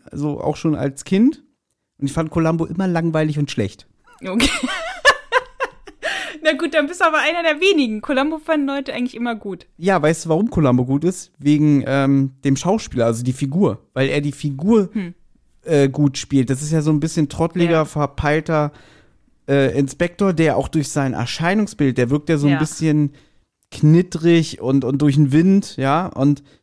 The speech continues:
Speaker 1: das ist ja das Geile, deswegen nehmen ihn ja meistens die, ähm,
Speaker 2: Ja, ja.
Speaker 1: die Verbrecher nicht ernst. Da kommt da halt so ein abgebrochener Inspektor, der sich immer noch mal umdreht. „Ich hab da noch eine Frage“, und der nervt ja dann auch die, aber der ist ja clever.
Speaker 2: Ja.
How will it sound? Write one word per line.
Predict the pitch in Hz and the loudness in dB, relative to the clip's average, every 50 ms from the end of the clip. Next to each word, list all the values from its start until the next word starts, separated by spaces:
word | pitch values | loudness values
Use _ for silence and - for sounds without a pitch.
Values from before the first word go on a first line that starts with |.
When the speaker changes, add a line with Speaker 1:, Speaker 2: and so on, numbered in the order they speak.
| _ _ _ _ _ | _ _ _ _ _
Speaker 1:
das | 147 143 - - | -2 -2 -2 -2
ist | - 185 - - | -6 -4 -2 -2
ja | 214 | -2
das | 156 151 139 - | -2 -4 -6 -4
Geile, | - 139 143 156 170 | -2 -2 -2 -2 -2
deswegen | 151 156 - - 160 156 156 | -2 -4 -2 0 2 2 4
nehmen | 151 156 165 170 160 | 4 2 2 2 0
ihn | 165 170 | 0 2
ja | 160 147 | 2 2
meistens | 143 143 147 156 151 - 165 156 - - | 2 2 0 -2 -2 -4 -6 -6 -6 -10
die, | - 160 151 147 143 139 | -10 -8 -4 -4 -4 -4
ähm, | - 117 127 135 135 135 135 | -2 -2 -2 0 2 2 2
Speaker 2:
Ja, | 135 135 131 131 - - _ _ - | 0 0 -2 -4 -12 -18 _ _ -18
ja. | 190 180 175 165 - - | -16 -16 -16 -16 -12 -12
Speaker 1:
die | 131 | -6
Verbrecher | - 139 135 135 - - 151 175 156 | -4 -4 -2 -2 -2 -2 0 0 2
nicht | 147 139 131 - - | 2 0 0 -2 -6
ernst. | - 165 170 160 131 110 - - - - _ _ _ _ _ _ - - _ _ _ _ _ | -6 -4 -2 0 -2 -2 -4 -6 -14 -16 _ _ _ _ _ _ -20 -20 _ _ _ _ _
Da | - 135 | -6 -6
kommt | 156 147 170 | -4 -2 0
da | 160 | 0
halt | 156 156 - | 0 0 -2
so | 160 | -4
ein | 147 - | -4 -2
abgebrochener | - - - - 165 160 160 151 151 160 156 151 143 113 | -4 -2 -2 -4 -2 -2 -2 -2 0 0 0 0 0 -2
Inspektor, | 143 139 - - 175 - - 190 | -4 -4 -4 -6 -6 -4 -2 -2
der | 151 151 | -2 -2
sich | 147 147 | -2 0
immer | 151 156 | 0 2
noch | 151 147 | 2 2
mal | 143 | 2
umdreht. | 156 165 180 190 202 147 | 0 0 -2 -2 -2 -2
„Ich | - 156 | -2 -4
hab | - | 0
da | - 247 | 0 0
noch | 196 185 | 2 2
eine | 175 165 | 0 -2
Frage“, | 160 - - - 156 185 226 233 214 | -4 -4 -2 0 0 2 2 2 2
und | 196 180 170 - - - - - _ _ _ _ _ _ _ _ _ - | 2 0 -2 -4 -12 -20 -20 -20 _ _ _ _ _ _ _ _ _ 0
der | 156 151 | 2 4
nervt | 151 156 165 196 240 - - - | 4 4 4 2 0 -2 -2 -2
ja | 233 180 | -2 0
dann | 147 139 135 | 2 0 0
auch | 113 98 143 147 - | 0 0 -2 -2 -2
die, | - 185 208 220 - | -2 -2 0 0 0
aber | - 156 | 0 0
der | 151 143 | 0 0
ist | 156 170 - - | -2 -2 -2 -4
ja | 151 | -4
clever. | 139 - - 190 214 220 175 135 110 95 - - _ _ _ _ _ _ _ _ _ | -4 -4 -4 -4 -2 0 0 -2 -2 -4 -6 -12 _ _ _ _ _ _ _ _ _
Speaker 2:
Ja. | 196 165 160 147 | -12 -12 -10 -12